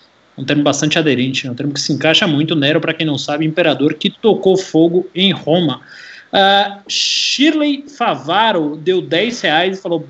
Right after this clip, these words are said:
"Bolsa subindo e dólar caindo com bolso doido.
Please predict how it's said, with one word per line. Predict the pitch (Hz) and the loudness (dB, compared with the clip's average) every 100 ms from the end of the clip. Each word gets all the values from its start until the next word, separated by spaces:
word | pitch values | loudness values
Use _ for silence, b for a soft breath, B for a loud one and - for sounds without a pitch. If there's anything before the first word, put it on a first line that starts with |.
| - | -4
"Bolsa | 196 262 240 | -4 -2 -4
subindo | 233 165 180 233 | -2 -2 -2 -2
e | 196 | 0
dólar | 185 202 | 2 2
caindo | 196 170 190 196 | 2 0 0 -2
com | 180 | -4
bolso | 151 214 - 226 | -4 -4 -2 -2
doido. | 147 170 175 139 127 | 4 6 6 2 -4